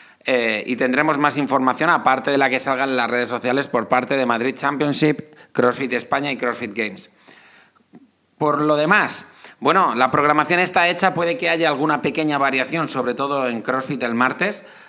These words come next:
pero siempre tratamos de ser fieles y escucharos a vosotros, así que vamos a ver qué podemos sacar partido esta semana y de qué podemos aprender y qué podemos pensar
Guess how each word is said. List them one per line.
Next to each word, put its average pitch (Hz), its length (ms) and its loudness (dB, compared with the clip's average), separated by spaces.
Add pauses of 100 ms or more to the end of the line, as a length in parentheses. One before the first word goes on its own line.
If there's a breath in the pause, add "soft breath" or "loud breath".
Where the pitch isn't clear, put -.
pero 123 180 -2
siempre 147 320 -2
tratamos 151 380 -2
de 139 80 -4
ser 143 260 -2
fieles 147 380 -2
y 139 180 0
escucharos 127 560 -2
a 135 60 0
vosotros, 127 400 -4
así 120 180 -6
que 110 300 -8 (240 loud breath)
vamos 160 260 0
a 156 60 0
ver 160 160 0
qué 160 100 0
podemos 143 380 -2
sacar 143 540 0
partido 135 480 -2
esta 131 200 -4
semana 170 440 0
y 139 100 0
de 127 100 -2
qué 143 140 -4
podemos 139 400 -2
aprender 131 480 -2
y 139 100 -4
qué 139 120 -4
podemos 135 420 -2
pensar 156 800 0